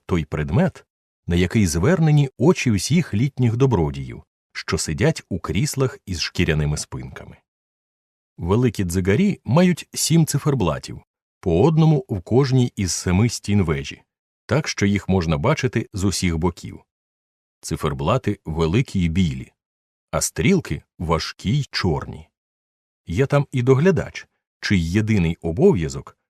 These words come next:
пильнувати годинника. Але ця посада чистісінька синекура, бо з которагоддінськими дзигарями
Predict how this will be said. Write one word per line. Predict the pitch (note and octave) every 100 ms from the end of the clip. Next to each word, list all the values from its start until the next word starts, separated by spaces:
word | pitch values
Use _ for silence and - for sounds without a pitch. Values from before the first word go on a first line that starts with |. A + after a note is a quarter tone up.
| _
пильнувати | - C#3 C#3+ A2+ C#3 - C#3
годинника. | B2+ A#2 C3+ B2 G#2+ - _ _ _ _ _ _ _ _
Але | D3+ E3+ D3
ця | C3 C#3+ A#2+
посада | A2+ - F#3 D#3+ A#2+
чистісінька | - A#2+ - G3 - C#3+ - B2+
синекура, | - - A#2 G#2 - C#2+ C2 - _ _ _ _
бо | D2+ F2
з | -
которагоддінськими | - F#2 G2 F2 E2 F#2 F2 G2+ E2+ - - D#2+ D2+
дзигарями | D#2 D#2+ A#2 G3 E2+